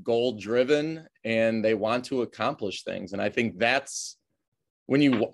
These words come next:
again, going back to, you know, like, the message we had before the first time we played Hersey is, like, if you really want to accomplish something,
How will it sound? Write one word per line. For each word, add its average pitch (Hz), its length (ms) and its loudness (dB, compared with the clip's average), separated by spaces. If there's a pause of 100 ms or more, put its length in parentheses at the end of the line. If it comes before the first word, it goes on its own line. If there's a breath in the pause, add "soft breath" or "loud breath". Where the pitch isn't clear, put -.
(120)
again, 127 320 4
going 123 240 4
back 120 240 4
to, 117 300 2
you 110 80 -2
know, 113 60 0
like, 110 160 -4
the 113 80 0
message 117 380 -2
we 113 140 0
had 110 240 2
before 104 280 -4
the 110 100 -4
first 113 220 -4
time 113 160 0
we 110 80 -4
played 107 240 -2
Hersey 107 440 -2
is, 107 420 -4 (180)
like, 92 160 -6
if 101 120 -6
you 113 80 0
really 147 240 6
want 151 220 4
to 143 80 6
accomplish 120 640 0
something, 110 540 -2